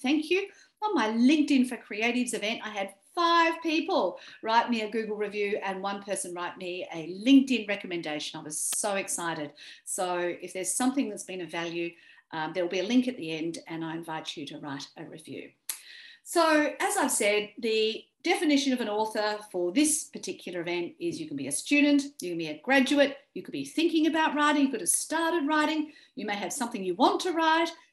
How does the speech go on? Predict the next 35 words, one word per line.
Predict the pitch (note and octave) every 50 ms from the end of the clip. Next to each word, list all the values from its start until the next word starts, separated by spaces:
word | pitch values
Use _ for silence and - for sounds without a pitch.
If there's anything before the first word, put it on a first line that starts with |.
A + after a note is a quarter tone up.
| _ -
you | G3 G3
may | G3 G3 F#3+
be | F#3+ F#3+ F#3+
self-published | - - B3+ C4 C4+ C4+ - C4+ C4+ B3+ B3 C4 B3 - -
or | F3+ F3 - -
independently | A#3+ B3 B3 B3 B3 A#3+ B3 A#3+ B3+ F3+ A#3+ B3 -
published, | - A#3 A#3 A#3 A#3+ A#3+ A3+ - - - - - _ _ -
you | F#3 F3+
can | - G3
have | F3 F#3 - E3+
a | E3+
website | E3 B3 C4 B3 - - C4 A#3+ A#3+ A3+ G#3
or | F#3+
a | F#3
blog | - G3+ G#3 A3 A#3 A#3+ A#3+ A#3+ A#3 - -
or | D3
some | E3 - A#3 A3
other | A3+ A3+ G#3+ G#3
platform | - - A3+ - - - - A3 A2 -
that | A3 G3+
you're | - A3 G#3+ G3+
writing | G#3 G#3 G#3 G#3+ - A#3 G#3+ A3
on. | A3 A3+ A#3+ A#3+ - - - - - - - _
Now | A3+ A#3+ C#4 E4 G4
that | G4 E4+
I've | D4+ B3+ - -
got | G#3+ G3
a | G3
hundred | G3 - - B3+ C#4+ D4+ D#4 C#4 C4+ G#3 -
followers | - - A#3+ B3 C#4 D#4 B3+ F#3+ F3+ F3 F#3
on | F3+ F3+ F#3 F3 F3+
medium | F#3 G#3 B3 C#4 D4+ C#4+ C4+ A3+ G3+ F#3+
dot | F#3+ F3+ - -
com, | - F#3+ A#3+ F4 A#4 - - - - - - - _ _ -
I'm | G3+ C4+ F4 G4